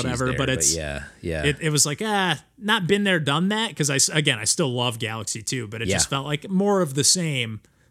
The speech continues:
Speaker 1: Still good, but it was just, like, it wasn't as special, I guess.
Speaker 2: Yeah, on Galaxy Two, I don't know that I ever did more than about halfway through that game,
Speaker 1: I beat
Speaker 2: unfortunately.
Speaker 1: it, but I never, I definitely never did all, like, the green stars or whatever that,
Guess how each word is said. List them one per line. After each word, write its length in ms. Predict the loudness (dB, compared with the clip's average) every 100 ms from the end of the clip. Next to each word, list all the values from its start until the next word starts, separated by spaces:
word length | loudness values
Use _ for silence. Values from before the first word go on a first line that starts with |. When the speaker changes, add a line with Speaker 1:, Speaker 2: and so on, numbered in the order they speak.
| _ _ -2
Speaker 1:
Still 300 | 2 4 4
good, 400 | 4 2 0 0
but 200 | -2 -2
it 100 | -4
was 160 | -4
just, 180 | 0 0
like, 140 | -2
it 60 | -4
wasn't 240 | -2 0 2
as 100 | 2
special, 460 | 2 -2 -6 -10
I 120 | -14 -8
guess. 120 | 0
Speaker 2:
Yeah, 160 | 2
on 140 | 2 2
Galaxy 480 | 2 2 -2 -4 -2
Two, 260 | 0 0
I 80 | 0
don't 160 | -2 -4
know 140 | -6
that 120 | -4
I 120 | -4
ever 180 | -4 -4
did 220 | -4 -6
more 160 | -4 -4
than 120 | -4
about 220 | -6 -8
halfway 460 | -6 -6 -6 -6 -6
through 220 | -4 -4
that 180 | -2 -4
game, 420 | -6 -6 -6 -10 -14 -20 -16
Speaker 1:
I 60 | -10
beat 0 | 0
Speaker 2:
unfortunately. 440 | 0 2 2 2 0
Speaker 1:
it, 160 | 0
but 120 | 0
I 100 | 0
never, 360 | 0 0 0 0
I 120 | 0
definitely 480 | -2 0 0 0 0
never 200 | 0 0
did 160 | -2 -2
all, 200 | -2 -2
like, 180 | -4
the 80 | -6
green 500 | -10 -8 -6 -6 0
stars 600 | 0 0 -2 -2 -2 0
or 40 | 0
whatever 260 | -2 -2
that, 100 | 2